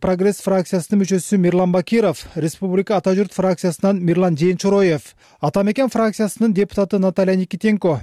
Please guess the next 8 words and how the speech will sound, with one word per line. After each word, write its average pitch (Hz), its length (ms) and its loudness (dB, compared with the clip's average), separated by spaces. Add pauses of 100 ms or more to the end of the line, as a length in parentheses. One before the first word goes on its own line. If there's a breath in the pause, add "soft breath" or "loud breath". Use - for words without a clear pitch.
жана 175 280 0
эркин 180 380 0
депутат 208 440 0
Жанар 175 260 2
Акаев 208 360 0
катышып, 208 400 -2 (280 soft breath)
Текебаевдин 196 680 0
ишиндеги 196 560 0